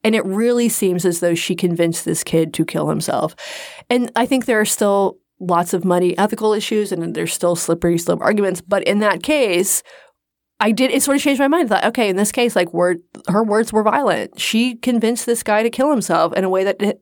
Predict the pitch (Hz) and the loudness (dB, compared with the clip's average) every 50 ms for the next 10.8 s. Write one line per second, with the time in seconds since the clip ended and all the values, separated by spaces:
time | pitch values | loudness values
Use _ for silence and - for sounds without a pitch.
0 | - - - 220 214 202 247 247 214 - - - 208 208 240 233 226 220 214 208 | -8 -4 -2 0 2 2 2 0 -2 -4 -4 -2 0 0 2 2 2 0 0 -2
1 | - - 220 208 208 220 214 220 214 196 190 185 175 180 175 180 180 180 170 180 | -2 -2 -2 0 0 0 0 0 0 2 0 0 0 0 2 2 0 0 0 0
2 | 180 190 170 107 80 78 - 170 - - - - - - - - - - - - | -2 -2 -4 -6 -8 -10 -10 -10 -10 -12 -12 -14 -18 -20 -20 -20 -20 -20 -8 -2
3 | - 233 226 - 269 262 - - 269 262 240 - 262 240 226 214 - - 196 190 | 0 0 2 2 0 0 2 2 2 0 0 0 0 2 2 2 2 2 2 2
4 | 190 180 170 175 190 190 - 190 180 170 - - 190 180 170 170 165 170 165 160 | 2 0 0 0 0 0 0 0 -2 -2 -2 -2 0 0 2 0 0 0 -2 -4
5 | 156 156 165 - _ - - - 190 175 170 165 165 _ _ _ _ _ _ _ | -6 -8 -14 -18 _ -8 -2 0 2 2 2 0 -2 _ _ _ _ _ _ _
6 | _ _ _ - - - 233 220 196 233 233 240 226 - 220 - - 202 175 175 | _ _ _ -10 -4 -2 0 0 2 2 0 0 0 0 -2 0 0 0 0 0
7 | - 180 175 160 160 151 156 160 156 - 160 160 - - 165 156 - - - - | 0 0 2 2 2 2 2 0 0 0 -2 -2 -2 -2 -6 -8 -10 -16 -20 -20
8 | - - - _ _ - 214 202 196 196 180 180 185 - 165 165 165 165 - 160 | -20 -20 -20 _ _ 0 0 2 2 2 0 -2 -2 -2 0 0 0 0 0 -2
9 | 151 151 143 160 165 - - - 170 170 - 180 170 170 165 156 151 151 156 165 | -2 -2 -2 -2 -4 -4 -2 -2 -4 -2 -2 -4 -2 0 2 2 2 2 0 -2
10 | - 160 135 - - 156 - - - 156 151 175 - - - - | -2 -2 -4 -6 -6 -10 -8 -6 -6 -6 -6 -6 -8 -12 -20 -20